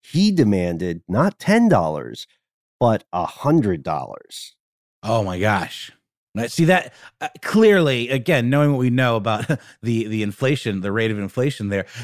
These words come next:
Speaker 2: clearly, I mean, I would say three hundred dollars for a pig, even by today's standards, seems about right, don't you?
Speaker 1: Feel like it's fair, especially considering the pig was the aggressor.
Speaker 2: The pig was indeed the aggressor. So this,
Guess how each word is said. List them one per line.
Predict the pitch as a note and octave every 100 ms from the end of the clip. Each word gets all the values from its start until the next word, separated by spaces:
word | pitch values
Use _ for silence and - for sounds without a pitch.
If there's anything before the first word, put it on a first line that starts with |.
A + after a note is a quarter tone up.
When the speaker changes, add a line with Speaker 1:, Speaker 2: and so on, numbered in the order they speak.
| A2
Speaker 2:
clearly, | - F4 G4+ D4+ C#3 C#3
I |
mean, | G#3+
I | C#4
would | F4+ -
say | F3
three | - - F3
hundred | D3 C#3 A#2 F#2
dollars | A#2 G#2+ G2 F#2 F#2 - _ _ _ _
for | - B2+ G#2
a |
pig, | - - D#3 C3+ G#2 E2 - - -
even | A3+ A#3 F3+
by | B2+
today's | - B2+ B3+ C4
standards, | - A2+ F#2+ F2+ E2+
seems | - G2 E2+
about | D#2+ G2 F2+ F2
right, | D#3 B3+ F3+ A#2+
don't | E3+ -
you? | G#3+ D4+ G#3+ - _ _
Speaker 1:
Feel | E3+ A#2+
like | G#2+ -
it's | E2
fair, | - F2+ F2 C#3+ -
especially | B2 - F3 D3+ B2+ A2+
considering | A#2 - G#2+ F#2
the | E2+
pig | - A2+ A2+
was | G2+ E2+
the | F#2 E2
aggressor. | D2 E2 G2+ C#3 - B2+
Speaker 2:
The | A#2
pig | G#2 - B2+ B2
was | A2 A2+ A#2+ A2+
indeed | A2+ G#2+ B2 G3+
the | C3
aggressor. | A2 G2 G#2 - G#2
So | B2+ A#2+
this, | D#3+ A#3